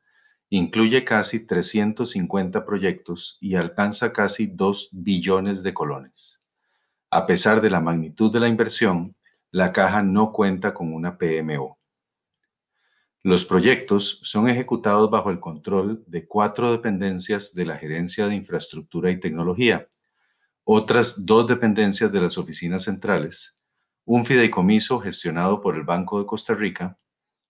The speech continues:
y las oficinas de las siete áreas regionales, para un total de catorce unidades de ejecución distintas. La formulación de una P M O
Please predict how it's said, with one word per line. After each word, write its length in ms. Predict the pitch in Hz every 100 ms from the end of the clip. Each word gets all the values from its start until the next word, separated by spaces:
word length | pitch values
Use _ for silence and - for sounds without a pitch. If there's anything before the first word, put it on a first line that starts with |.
| -
y 120 | 127
las 200 | 131 123
oficinas 680 | 135 123 - 107 110 110 95
de 100 | 95
las 200 | 80 -
siete 440 | - 101 101 101
áreas 320 | 92 90 92
regionales, 800 | 87 82 85 101 90 69 - - _ _ _
para 200 | 98 82
un 160 | 92 104
total 560 | 113 - 98 101 101
de 140 | 90 90
catorce 560 | 80 - 101 107 -
unidades 500 | 113 92 82 82 85
de 80 | 90
ejecución 520 | 87 90 73 - 78
distintas. 800 | 78 80 - 67 62 _ - - _ _ _ _ _ _ _ _ _ _ _ _ _ _ _ _ _ _
La 140 | 87 90
formulación 640 | 95 87 90 90 113 113
de 60 | 123
una 280 | 123 127 127
P 160 | 123
M 220 | 123 127
O 360 | 117 87 190 -